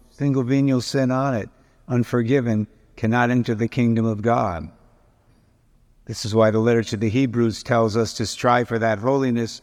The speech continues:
without which no one can see the Lord. And this is why, in all likelihood, most souls who go to heaven probably do pass through purgatory.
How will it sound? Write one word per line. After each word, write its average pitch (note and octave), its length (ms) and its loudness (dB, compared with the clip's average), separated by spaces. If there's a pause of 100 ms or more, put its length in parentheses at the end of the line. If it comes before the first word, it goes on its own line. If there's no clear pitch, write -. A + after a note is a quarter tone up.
(340)
without B2+ 240 2
which B2+ 280 -2
no C3+ 160 2
one D3+ 220 2
can C#3 180 0
see C#3+ 260 -2
the C3 120 -2
Lord. B2+ 520 2 (1800)
And C#3 80 -2
this C3 140 -2
is C#3 140 -2
why, C#3 220 2
in B2 120 0
all C3 180 4
likelihood, C3 600 2
most B2 420 0
souls B2 500 0
who A#2 140 -4
go A2+ 180 2
to A2 120 0
heaven A2 400 0 (480)
probably D3 500 2
do C#3 240 0
pass A#2+ 460 0
through B2 220 -2
purgatory. F#2+ 880 -2